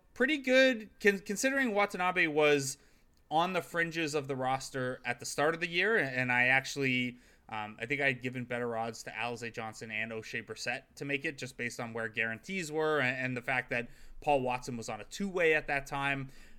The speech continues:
Watanabe's come a long way, and, and there have been ups and downs in that around his ankle injury and a dip in his performance coming back from that.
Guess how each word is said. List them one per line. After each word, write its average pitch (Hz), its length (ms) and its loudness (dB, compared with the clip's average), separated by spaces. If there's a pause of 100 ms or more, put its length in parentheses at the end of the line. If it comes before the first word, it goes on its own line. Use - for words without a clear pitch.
(640)
Watanabe's 269 580 2
come 247 160 -4
a 247 40 -2
long 233 260 -2
way, 160 320 0
and, 135 160 4
and 139 460 2
there 160 180 4
have 156 120 -2
been 160 380 0
ups 143 240 -4
and 131 140 -2
downs 160 300 2
in 165 80 -8
that 165 200 0
around 123 260 -2
his 120 140 -10
ankle 151 340 0
injury 143 500 -2
and 123 260 -4
a 117 60 -4
dip 127 280 -6
in 127 60 -4
his 123 140 -6
performance 135 520 -10
coming 120 240 -10
back 135 240 -2
from 135 140 -12
that. 135 260 0